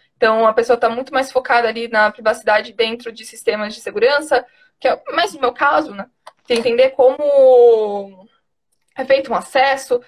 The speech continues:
quem tá visualizando os dados, tu pode trabalhar com, dentro de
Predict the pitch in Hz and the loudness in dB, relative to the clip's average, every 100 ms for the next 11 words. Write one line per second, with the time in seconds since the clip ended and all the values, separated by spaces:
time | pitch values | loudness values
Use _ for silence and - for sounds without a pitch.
0 | _ 285 294 285 226 202 196 196 226 226 | _ -6 -4 -4 -4 -8 -8 -8 -2 0
1 | 233 220 - _ _ 262 269 269 285 277 | 0 -2 -12 _ _ -6 -2 -2 0 0
2 | 254 240 240 - 247 302 339 311 | 2 2 -2 0 0 0 -6 -20